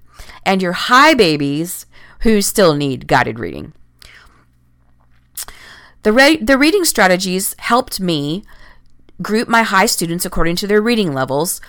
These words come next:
So I would group them according to level, fluency, comprehension, and then I grouped my low students according to their phonemic awareness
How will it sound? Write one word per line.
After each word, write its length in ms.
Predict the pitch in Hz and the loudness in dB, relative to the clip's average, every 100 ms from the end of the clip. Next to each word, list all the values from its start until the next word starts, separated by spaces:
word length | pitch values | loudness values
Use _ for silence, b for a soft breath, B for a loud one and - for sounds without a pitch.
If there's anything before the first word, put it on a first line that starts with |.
| B | B
So 180 | B 247 - | B -2 4
I 100 | 226 | 4
would 160 | 226 | 4
group 280 | 214 262 330 | 0 -2 0
them 380 | 208 180 180 214 _ _ - | 2 2 2 -4 _ _ -8
according 400 | 175 170 143 151 | -4 0 -2 -2
to 180 | - 135 | -6 -2
level, 500 | 135 127 214 370 - | 0 2 2 2 -4
fluency, 640 | - 156 143 170 240 277 | -6 -2 -2 -2 0 0
comprehension, 880 | 320 - 135 143 151 139 - 190 233 B B B | -2 -4 -4 -4 -8 -8 -4 -4 -4 B B B
and 200 | 180 190 | 0 4
then 80 | |
I 100 | 180 | 2
grouped 260 | 175 170 - | 2 0 0
my 120 | 147 | -2
low 240 | 147 262 440 | 2 4 4
students 440 | - 160 143 160 | 4 -2 -2 -4
according 380 | 175 165 156 185 | -2 -2 0 -2
to 160 | - | -4
their 180 | 220 214 | 0 0
phonemic 400 | 220 185 151 175 | 0 -6 -6 -4
awareness 380 | 196 143 147 | 0 0 0